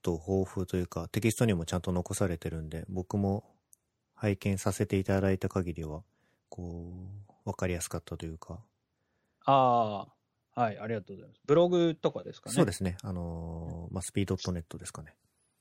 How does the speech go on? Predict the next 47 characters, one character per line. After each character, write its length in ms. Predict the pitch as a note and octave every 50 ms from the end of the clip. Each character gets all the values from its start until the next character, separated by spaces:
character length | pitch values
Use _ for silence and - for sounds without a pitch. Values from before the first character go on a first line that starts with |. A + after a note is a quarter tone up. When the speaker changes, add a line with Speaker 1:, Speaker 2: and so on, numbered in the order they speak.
| _ _ _ _ _ _ -
Speaker 2:
は 100 | - C3
い。 80 | A2 - _ _ _ _ _ _ _ _ _ _ _ - - - - - - _ _ _ _ _ _ _ _ _ _ _ _ -
そ 220 | - E3 D#3+ B2+
う 20 | G#2+
で 80 | G#2
す 160 | G2 - -
ね。 240 | A2 B2+ B2 G#2+ - - _ _ _ -
去 140 | - C#3+ C3+
年、 500 | C3+ C3+ C#3 C#3 C#3 C#3 C#3 C3+ C3 C3 - _ _ _ -
二 160 | - B2+ B2+
千 280 | B2 - D3 C#3 C3+ B2+
二 140 | A#2+ A#2 A2+
十 320 | A2 A2+ A#2 A#2 A2+ A2+
年 440 | A2 G#2+ G#2+ G#2 G2+ G2 G2 G2 G2+
の、 340 | G#2+ A#2 B2 B2+ B2 A#2 -
ま 140 | E3 E3+ E3+
あ、 40 | D#3
振 100 | D#3 D#3
り 120 | D3+ D3+
返 360 | - _ - D#3+ D#3 D3+ D3+ D3+
り 480 | D3+ D3+ D3 D3 D3 D3 D3 C#3+ - _ _ _ _ _ _ _ _ _ _ _ _ _ _ _ _ _ _ _ _ _ _ _ _ _ _ _ _ -
は、 440 | D#3 D3 C#3 C#3 C3+ C3 B2+ A#2+ - _ -
ざ 180 | C#3+ C3+ C#3
っ 80 | C3+ C3+ _ -
く 80 | - D3
り 100 | D3 C#3+
と 100 | - C3
し 120 | A2+ -
た 120 | _ - G2+
振 120 | G2+ G#2+
り 120 | G#2+ A2 A2
返 360 | _ - - A2+ A2 A2 A2
り 120 | A2 G#2+
と、 300 | - - - A2+ A2 A2+
あ 40 | A2+
と、 340 | - - - - - - -
買 160 | - - A#2+
っ 20 | A#2
て 180 | - - -
よ 100 | D#3+ E3
か 100 | E3 D#3
っ 80 | C3 - -
た 100 | - F#2+
も 120 | F#2+ F#2+
の 60 | G#2
か 160 | - - - A2
な。 160 | B2+ E3